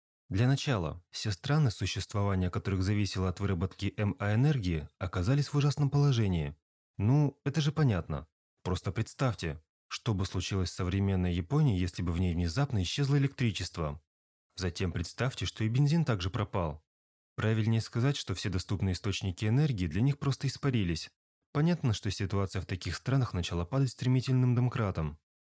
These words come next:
И потом был ещё вопрос последствий атаки драконов. Поэтому вся инфраструктура полностью разрушена. Мало того, что всё разрушено и нет крыш над головой, так ещё и энергию взять неоткуда.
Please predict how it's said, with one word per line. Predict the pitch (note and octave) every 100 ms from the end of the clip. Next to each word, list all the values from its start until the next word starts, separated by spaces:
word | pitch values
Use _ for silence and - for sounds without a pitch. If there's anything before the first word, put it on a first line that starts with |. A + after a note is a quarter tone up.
| _ _ _ _
И | -
потом | - G2+ E3 D#3+
был | D#3
ещё | D#3 -
вопрос | C#3 C#3+ C#3+
последствий | - C#3 D3+ D3+ - C#3+
атаки | C#3+ C3+
драконов. | C3 D3 - G#2+ E2 - _ _ _ _
Поэтому | - G2+ F#2+ F#2+
вся | - G2 -
инфраструктура | G2+ - F#2+ - G2 - C3+
полностью | A2 A2+ C3+ - C#3
разрушена. | C#3 C3+ B2 - F2 D2 - _ _ _ _ -
Мало | C#3+ D#3+
того, | C3+ G2+
что | F#2 G#2
всё | -
разрушено | G#2+ G#2 A2 G2+ G2
и |
нет | G2 G2
крыш | A2+ G2
над | G2 F2
головой, | F#2+ G2 F#2 D#2+ C#2+ _ _ _ -
так | A2 A2
ещё | C3 A#2+ C#3+
и | C3+
энергию | C3+ D3 B2+ A2+
взять | G2 F#2
неоткуда. | G2 F2 - D#2+ C#2+